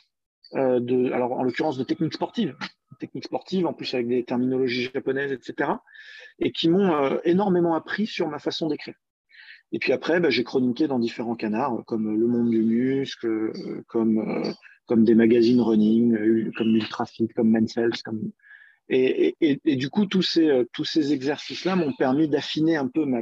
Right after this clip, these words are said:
ma plume pour un très, très grand public. Et puis après, j'ai pu mettre mon curseur au, au, au milieu de tout ça, en disant, bah voilà, maintenant je vais parler à ma corporation, je vais parler aux professionnels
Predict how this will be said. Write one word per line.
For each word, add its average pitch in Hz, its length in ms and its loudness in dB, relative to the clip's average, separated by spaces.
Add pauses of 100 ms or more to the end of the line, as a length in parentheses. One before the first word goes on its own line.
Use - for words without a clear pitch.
(120)
ma 120 180 -6
plume 143 520 -2
pour - 140 -10
un 107 80 -8
très, - 180 -2
très 160 180 -4
grand 131 120 -2
public. 123 420 -4 (520)
Et - 60 -4
puis - 120 -2
après, 156 240 0
j'ai 139 100 -2
pu - 140 -4
mettre 151 220 -2
mon 139 100 -2
curseur 160 480 -2
au, 127 240 0
au, - 340 -4
au 147 40 0
milieu 165 260 2
de 180 100 -8
tout 156 120 -2
ça, - 240 -6 (540)
en 131 60 -6
disant, 139 140 -2
bah 151 80 0
voilà, 143 160 0
maintenant 131 180 0
je 156 120 -2
vais 131 60 -4
parler 147 260 0
à 139 80 -2
ma 127 80 -2
corporation, 127 560 -6
je - 80 -6
vais 160 80 -2
parler 135 180 0
aux 135 80 2
professionnels 143 600 -2